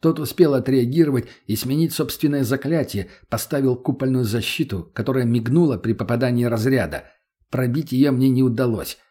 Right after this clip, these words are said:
но скорость формирования новых ударов не давала противнику даже малейшего шанса на контратаку. Мало того, он едва мог сдерживать защиту, в то время как я продолжал сыпать на его купол удар за ударом. Стой!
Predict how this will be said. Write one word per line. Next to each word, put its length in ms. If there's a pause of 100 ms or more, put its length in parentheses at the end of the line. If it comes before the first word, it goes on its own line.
(260)
но 140
скорость 400
формирования 680
новых 320
ударов 480 (220)
не 140
давала 320
противнику 600
даже 260
малейшего 600
шанса 360
на 140
контратаку. 920 (360)
Мало 260
того, 380 (300)
он 140
едва 300
мог 220
сдерживать 520
защиту, 600 (240)
в 80
то 100
время 260
как 220
я 180
продолжал 540
сыпать 420
на 100
его 180
купол 360
удар 340
за 160
ударом. 560 (520)
Стой! 360